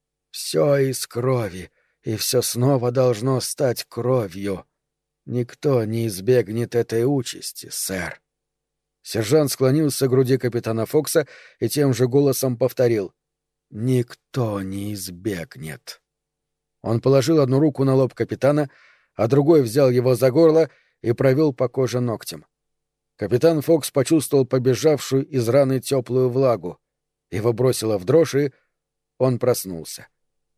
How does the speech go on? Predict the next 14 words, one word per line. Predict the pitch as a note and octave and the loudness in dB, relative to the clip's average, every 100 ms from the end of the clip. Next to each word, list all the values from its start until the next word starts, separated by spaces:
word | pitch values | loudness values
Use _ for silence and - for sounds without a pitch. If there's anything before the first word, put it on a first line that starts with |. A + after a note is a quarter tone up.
| _ _ | _ _
Он | - A#2 | -2 0
осторожно | B2+ C#3+ D#3 C#3+ D3 | 2 4 4 4 2
прикоснулся | C#3 C#3+ C#3 B2+ D3+ C3+ C3 | 2 2 2 0 0 0 0
пальцем | - D3+ C3+ C3 B2 | 2 2 2 -2 -2
к | |
тому | B2+ A#2+ | 0 2
месту, | B2 D#3+ - B2+ | 2 0 0 -4
где | A2+ C3 | 0 2
ощутил | B2 C3 - B2 G#2+ | 2 -2 -2 0 2
боль | C3+ C#3+ | 2 4
от | A2+ | 2
ногтей | A#2+ - C#3 B2+ | 0 -2 -2 -2
сержанта | - A#2 B2 B2 G#2+ A#2+ | 0 0 0 -2 0 0
Эверарда. | G#2+ A2 F#2 D#2 C#2+ | 2 0 -2 -8 -16